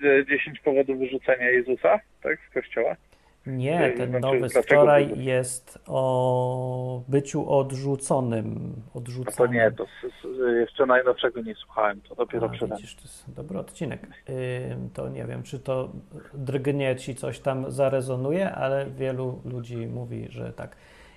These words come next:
Speaker 2: I, e, Paweł się pyta: „Oświećcie mnie, czy ten dzwoniący jest niewidomy od urodzenia?” O, ja w sumie nie wiem, Artur, od urodzenia czy nie?
Speaker 1: No, można tak uznać w zasadzie. Tam rok różnicy, to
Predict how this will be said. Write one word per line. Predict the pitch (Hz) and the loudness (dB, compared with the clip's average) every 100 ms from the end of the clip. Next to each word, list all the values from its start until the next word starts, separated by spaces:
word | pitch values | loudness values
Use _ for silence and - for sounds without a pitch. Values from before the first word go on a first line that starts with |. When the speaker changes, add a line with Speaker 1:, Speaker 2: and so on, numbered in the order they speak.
| _ | _
Speaker 2:
I, | 175 180 190 - | 2 2 2 0
e, | 160 160 156 | 2 4 4
Paweł | 156 214 202 143 | 8 8 8 6
się | 147 | 2
pyta: | - 123 131 143 196 - - - - | -2 -2 0 0 -2 -10 -20 -20 -2
„Oświećcie | 156 156 214 226 - 170 | -2 0 2 2 2 2
mnie, | 160 190 | 2 2
czy | 196 | 0
ten | 170 | 0
dzwoniący | 151 165 185 190 185 | 2 2 2 2 0
jest | 156 | 2
niewidomy | 165 156 165 170 | 0 0 0 2
od | 160 | 2
urodzenia?” | 151 143 127 143 214 262 262 - _ _ _ _ _ - | 4 2 2 2 2 -2 -4 -16 _ _ _ _ _ -8
O, | 208 | -4
ja | 262 | -4
w | 262 | -6
sumie | - 359 349 | -6 -2 2
nie | 196 | 2
wiem, | 131 131 | 2 0
Artur, | 143 143 151 151 | 0 -2 -4 -4
od | 156 156 | -2 -2
urodzenia | 165 156 214 269 | -2 0 -2 -4
czy | 277 170 | -6 -4
nie? | 127 127 - _ _ _ _ _ 427 403 | -4 -6 -12 _ _ _ _ _ -4 2
Speaker 1:
No, | 302 262 190 - _ - | 4 6 4 2 _ -2
można | 135 123 117 | 0 2 2
tak | 175 - | 0 -2
uznać | 120 - 98 - - _ _ _ - | -6 -6 -12 -14 -18 _ _ _ -20
w | |
zasadzie. | - - 107 123 | -6 -4 -4 -6
Tam | 113 123 | -4 2
rok | 156 180 | 4 4
różnicy, | 156 127 110 - - 120 | 0 0 -4 -8 -6 -8
to | - | -8